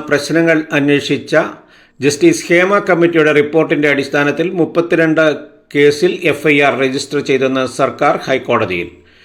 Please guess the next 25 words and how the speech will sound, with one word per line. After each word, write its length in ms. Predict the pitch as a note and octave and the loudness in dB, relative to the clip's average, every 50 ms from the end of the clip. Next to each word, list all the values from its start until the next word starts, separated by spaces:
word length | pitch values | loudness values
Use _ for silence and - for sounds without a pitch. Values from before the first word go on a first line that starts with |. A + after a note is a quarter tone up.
| - - - _ _ C#3 | -20 -20 -20 _ _ 0
ഇതിൽ 240 | C#3+ D3+ D#3 C#3 | 2 2 2 2
പതിനൊന്ന് 420 | - D#3+ D#3 D#3+ E3+ F3 F#3 F3+ F3 | 2 2 2 2 2 2 2 0 0
കേസും 540 | F3 E3 E3 D#3 - F#3+ F#3 - - - - _ _ _ _ | 2 2 0 2 0 -4 -6 -6 -12 -16 -20 _ _ _ _
ഒരു 320 | - D3+ D3+ D#3+ F#3 F3+ - E3 | 0 2 4 4 4 2 2 0
അതിജീവിതയുടെ 720 | D#3 C#3+ D#3 D3+ D3 D#3+ D#3 D3 D3+ D#3 D#3 D3+ C#3 C#3 | 2 2 2 2 4 2 2 4 2 2 2 4 4 2
മൊഴിയിലാണ്. 720 | C3+ C3+ C3+ B2+ C#3 C#3+ C#3+ C#3+ C#3+ C#3+ D3 D#3+ F3 - - - - - - - - _ _ - | 2 2 2 2 2 2 2 2 2 2 2 0 -2 -4 -8 -16 -20 -20 -20 -20 -20 _ _ -4
നാല് 340 | C#3 D3 D#3+ E3+ F3 E3+ F3 | 0 2 2 2 2 2 2
കേസിൽ 320 | - E3+ D#3+ D#3 - D#3 | 2 0 0 0 -2 -4
കൂടി 460 | C3 D3+ D3+ D3 C#3 C#3+ C#3+ C#3 - | -4 0 0 2 2 2 0 0 -4
എഫ് 200 | C#3+ - - - | -6 -6 0 0
ഐ 120 | D3 C#3+ D3 | 2 2 4
ആർ 180 | C#3+ C3+ C3+ | 2 2 0
രജിസ്റ്റർ 340 | C#3 C#3 C#3 C3+ - - D#3+ | -2 -4 -6 -8 -6 -4 -6
ചെയ്യാൻ 400 | D3+ - - C#3+ C#3 C#3+ E3 A3+ | -4 -2 -2 0 0 0 0 -2
സംസ്ഥാന 500 | - - D#3 C3+ B2 - - D#3 D3+ D3 | -4 -4 -4 -4 -4 -2 0 0 2 2
പോലീസ് 480 | D3 D3 C#3 C3+ C#3 C#3 C#3+ C3+ - D3+ | 0 -2 -2 -2 -2 -2 -2 -4 -4 -2
മേധാവിയുടെ 500 | D3 D3 - C#3+ C#3+ C3 C#3 C#3 C3 C3+ | -2 -2 -2 -2 -2 0 0 0 0 -2
പ്രത്യേക 480 | C3 - C#3 B2 - D3+ C#3 C3+ A#2+ | -2 -2 -6 -2 0 0 0 2 2
അനുമതി 680 | C3+ C3 C3 - D3 C3 C3+ C3+ C#3 B2+ B2 C3 A#2+ C3 | 2 0 2 0 -4 -4 -2 -2 -2 -2 -2 -4 -2 0
തേടിയിട്ടുണ്ടെന്നും 800 | C3+ C3+ C3+ C3+ D3 C#3+ D3 C#3+ C3+ C3+ C#3+ C#3 C#3 A#2+ - - - | 2 2 2 2 2 0 0 -2 -2 -2 -2 -2 -2 -4 -6 -6 -4
അഡ്വക്കേറ്റ് 460 | D#3 C#3 C3 C3+ C3+ C3+ C#3 C3+ B2 | -4 -2 0 -2 -2 0 -2 -2 -2
ജനറൽ 420 | A#2+ B2+ C3+ C3+ C3+ C3 C3 B2 A2 - - | 0 -2 0 0 0 0 -2 -4 -6 -4 -2
കെ 120 | C3+ C3+ C#3+ | 0 0 0
ഗോപാലകൃഷ്ണക്കുറുപ്പ് 1040 | B2+ A#2+ C3+ C3+ B2+ C#3+ C#3+ C#3+ C#3+ C#3 C3+ - C#3+ B2+ A#2+ B2+ A#2+ A#2+ A#2+ D3 | 0 0 0 0 2 2 2 2 0 -2 -4 -6 -8 -6 -4 -4 -4 -4 -2 -4
അറിയിച്ചു. 640 | D#3 - - C3+ C3 A#2 G2+ F#2+ F2 - - E2+ E2 | -2 0 0 -2 -2 -2 -4 -6 -8 -10 -16 -16 -16